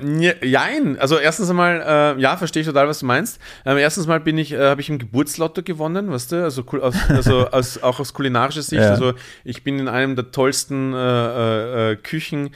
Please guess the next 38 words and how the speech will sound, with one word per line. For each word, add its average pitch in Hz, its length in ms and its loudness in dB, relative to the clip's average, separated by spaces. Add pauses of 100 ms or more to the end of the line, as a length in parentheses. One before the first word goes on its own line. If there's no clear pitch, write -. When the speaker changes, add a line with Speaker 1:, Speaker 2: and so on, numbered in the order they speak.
(140)
Speaker 1:
sozial-, 123 640 -2
sozialisiert 123 540 0
wor-, 117 260 0
wor-, 120 280 0
worden, 117 240 0
die 110 80 -6
es, 113 140 -8
äh, 120 40 -6
auf 117 260 -4
diesem 117 260 -8
Erdball 107 440 0
gibt, - 380 -12
glaub 147 220 -4
ich. 170 80 -8
Also 120 240 0
Speaker 2:
Mhm. 101 180 -4 (100)
Speaker 1:
diese 117 160 -6
österreichische 123 460 -2
Küche, 147 380 -6
die 120 160 -2
hat, 113 60 -2 (400)
das 110 120 -8
ist 120 120 -6
ja 123 80 4
eine 117 120 -2
Fusionsküche 147 840 -4
aus 127 120 -4
vielen 139 300 -6
hundert 131 320 -2
Jahren, 131 380 0
also, 117 220 -4
ne, 123 280 2
Speaker 2:
Mhm. 117 100 -10
Speaker 1:
Böhmen, 110 400 0
Mähren, 104 420 0 (360)
äh, 120 420 0
Italien, 107 640 2
äh, 117 340 -2